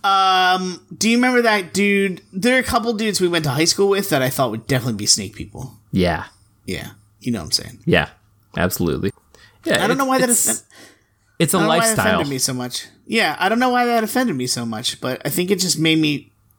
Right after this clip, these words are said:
Speaker 1: I think she thinks I'm a creep.
Speaker 2: Yeah.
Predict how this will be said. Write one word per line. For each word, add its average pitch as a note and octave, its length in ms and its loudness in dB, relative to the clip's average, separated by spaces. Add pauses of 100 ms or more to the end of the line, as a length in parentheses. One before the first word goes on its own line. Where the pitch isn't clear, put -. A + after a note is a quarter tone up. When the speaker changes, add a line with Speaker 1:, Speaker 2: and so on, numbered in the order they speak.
Speaker 1:
I D3 60 -2
think E3 240 -2
she - 140 0
thinks D#3 260 0
I'm C3+ 100 -2
a - 20 -6
creep. - 420 -4 (1000)
Speaker 2:
Yeah. C#3+ 380 0